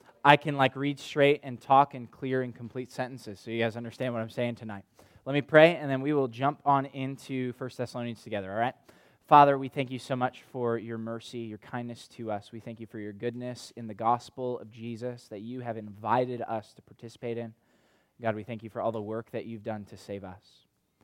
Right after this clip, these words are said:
God, as we, we look at friendship tonight, I pray that we would be reminded of,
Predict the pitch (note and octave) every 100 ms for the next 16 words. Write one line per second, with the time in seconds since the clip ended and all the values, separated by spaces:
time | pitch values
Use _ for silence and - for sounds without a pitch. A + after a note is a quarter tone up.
0 | _ _ _ A#2+ B2+ B2 A#2+ C#3 C#3 -
1 | C#3 D3 C#3 C#3+ - C3 B2+ - B2+ C3+
2 | - G2 _ _ B2 G#2+ G2+ - _ _
3 | _ _ _ - - C3 A#2+ A#2 B2 A2+
4 | B2 A#2+ A#2+ A#2+ B2 C3 C3 A#2+ A#2 G2+
5 | B2 A#2 A2+ G#2+ G#2